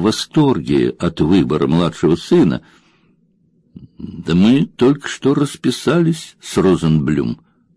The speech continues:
сказал Кирилл. Агаша всплеснула руками. «Батюшки, и без свадьбы!» Вероника фыркнула.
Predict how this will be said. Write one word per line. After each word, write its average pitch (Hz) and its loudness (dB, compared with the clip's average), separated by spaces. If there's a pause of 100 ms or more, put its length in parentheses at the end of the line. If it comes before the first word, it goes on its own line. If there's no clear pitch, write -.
сказал 71 -4
Кирилл. 58 -6 (1400)
Агаша 113 -2
всплеснула 78 -4
руками. 67 -8 (960)
«Батюшки, 120 -6 (340)
и 156 4
без 156 2
свадьбы!» 160 0 (840)
Вероника 127 4
фыркнула. 101 2